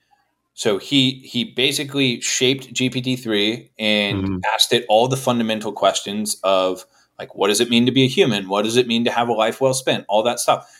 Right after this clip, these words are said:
Speaker 1: And G P T three is noted as a co-author.
Speaker 2: Hmm.
Speaker 1: And I thought that was such an interesting concept. But as you said, like, maybe that's just a novelty thing in the beginning. Reid Hoffman did
Speaker 2: Yeah.
Speaker 1: the same thing with G P T four.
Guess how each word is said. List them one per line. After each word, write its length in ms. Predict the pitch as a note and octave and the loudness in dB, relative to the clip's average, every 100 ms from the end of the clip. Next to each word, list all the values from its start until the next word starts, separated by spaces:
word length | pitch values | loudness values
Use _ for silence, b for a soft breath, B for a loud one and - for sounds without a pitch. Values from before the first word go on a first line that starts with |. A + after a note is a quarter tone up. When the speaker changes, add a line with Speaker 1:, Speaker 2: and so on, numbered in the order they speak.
| B _ | B _
Speaker 1:
And 240 | A#2+ G#2+ - | -2 -2 -6
G 180 | - C3+ | 0 0
P 120 | C#3 | 2
T 140 | C3 | -2
three 400 | B2 C#3 D3 G#2+ | 0 0 2 2
is 180 | G#2 - | 0 -4
noted 480 | G#2 C3+ C3 G#2 F#2 | 2 4 4 2 -2
as 200 | G2+ G2 | -6 -4
a 60 | G2 | -4
co-author. 640 | - C3+ F#2+ - C#2 - _ _ _ _ - | 0 0 0 -8 -20 -20 _ _ _ _ -4
Speaker 2:
Hmm. 140 | C3+ | 0
Speaker 1:
And 80 | A#2+ | 2
I 100 | B2 D#3+ | 0 0
thought 120 | E3 | 0
that 100 | E3+ | 2
was 140 | C#3+ | 2
such 180 | D#3+ C#3 | 0 -2
an 80 | C3+ | -4
interesting 460 | C#3 C#3 C3+ A2+ | -4 0 0 0
concept. 440 | G#2+ D3 D#3 A#2 G#2+ | -4 -6 -2 -2 -2
But 200 | A2 G#2+ - | -4 -4 -2
as 180 | A2+ | -2
you 80 | A2 | -2
said, 300 | - D3+ B2 | -2 0 0
like, 180 | G2+ F#2 _ _ _ _ _ _ | -2 -4 _ _ _ _ _ _
maybe 300 | G2+ B2 C#3+ | 0 0 2
that's 200 | C#3 C3+ | 0 0
just 140 | C3+ | -2
a 40 | G#2+ | -2
novelty 560 | G2+ G#2 D3 C3+ A2 | 2 2 0 -4 -8
thing 240 | G#2+ G#2 G2 | -4 -6 -6
in 80 | |
the 60 | F#2 | -8
beginning. 480 | F#2+ G2 C3 C#3 A2+ | -8 -2 -2 -2 -6
Reid 160 | A2+ A#2 | -4 -2
Hoffman 440 | - B2+ - G#2 | 0 -2 -2 -6
did 100 | F#2 | -4
Speaker 2:
Yeah. 80 | G2+ | -4
Speaker 1:
the 20 | |
same 220 | F2+ G#2 | -4 -6
thing 180 | G2 G2+ | -4 -4
with 140 | G2 - | -4 -6
G 140 | G#2 | -8
P 140 | - | -8
T 140 | F#2+ G2+ | -10 -10
four. 360 | - C#3+ G2+ | -6 -6 -6